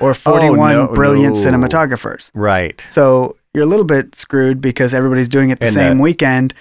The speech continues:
Speaker 2: Yeah.
Speaker 1: And you're like, "Well, there's,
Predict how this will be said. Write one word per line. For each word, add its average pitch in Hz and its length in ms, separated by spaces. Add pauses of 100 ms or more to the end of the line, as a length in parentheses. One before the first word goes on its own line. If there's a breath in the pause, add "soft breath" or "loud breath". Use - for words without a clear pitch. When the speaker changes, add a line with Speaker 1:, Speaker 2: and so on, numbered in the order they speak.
Speaker 2:
Yeah. 90 420
Speaker 1:
And 143 200
you're 139 140
like, 123 400 (560)
"Well, 135 260
there's, 131 360